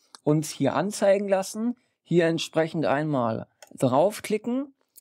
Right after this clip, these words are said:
Dann kriegen wir hier eine kleine Warnung. Wir machen direkt weiter.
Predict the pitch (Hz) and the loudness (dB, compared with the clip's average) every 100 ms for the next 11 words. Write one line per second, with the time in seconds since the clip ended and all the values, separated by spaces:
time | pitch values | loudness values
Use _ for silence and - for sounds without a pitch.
0 | _ 104 139 - 156 135 127 147 131 120 | _ -6 -4 -2 0 2 4 4 4 2
1 | 110 107 120 202 262 277 - _ _ _ | -2 -2 0 0 0 -4 -10 _ _ _
2 | _ _ _ _ _ - - - 190 269 | _ _ _ _ _ -20 -8 2 4 4
3 | 254 247 220 196 - 120 113 107 107 160 | 2 0 -2 -2 -6 -10 -6 -2 -2 2
4 | 254 330 | 2 2